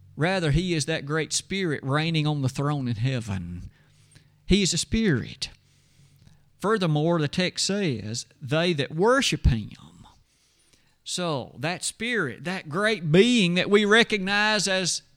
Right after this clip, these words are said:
Jehovah, as Yahweh. Notice he's a spirit and he must be worshiped in spirit. Now, you and I know we are immortal spirits.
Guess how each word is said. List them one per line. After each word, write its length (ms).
Jehovah, 640
as 180
Yahweh. 800
Notice 400
he's 200
a 60
spirit 500
and 100
he 100
must 340
be 140
worshiped 640
in 120
spirit. 760
Now, 120
you 180
and 100
I 100
know 180
we 240
are 160
immortal 440
spirits. 840